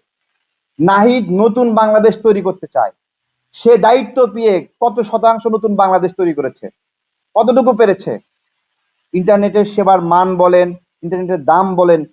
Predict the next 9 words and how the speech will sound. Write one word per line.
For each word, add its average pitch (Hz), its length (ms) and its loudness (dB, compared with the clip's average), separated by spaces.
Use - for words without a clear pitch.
কোন 262 180 0
জায়গায় 214 460 2
সে 233 240 -4
আমাদেরকে 180 560 -8
ভালো 156 420 0
কিছু 202 260 -8
উপহার 156 280 -4
দিতে 135 180 -18
পেরেছে? - 360 -18